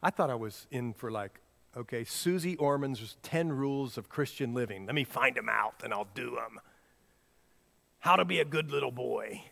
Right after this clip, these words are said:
How to be the best Christian, 'cause I'm competitive. How can I do this and do that and all these sorts of things? See, and it ain't about that. It's about the presence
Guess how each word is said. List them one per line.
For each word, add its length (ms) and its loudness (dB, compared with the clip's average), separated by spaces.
How 160 6
to 100 8
be 220 2
the 140 0
best 320 2
Christian, 520 0
'cause 140 -8
I'm 160 0
competitive. 680 -6
How 160 4
can 140 6
I 100 6
do 320 0
this 300 2
and 100 -8
do 140 -2
that 260 2
and 160 -4
all 140 4
these 180 0
sorts 260 2
of 120 -6
things? 340 0
See, 180 0
and 80 2
it 100 0
ain't 200 2
about 380 0
that. 220 -16
It's 120 -12
about 240 -6
the 80 -12
presence 640 -8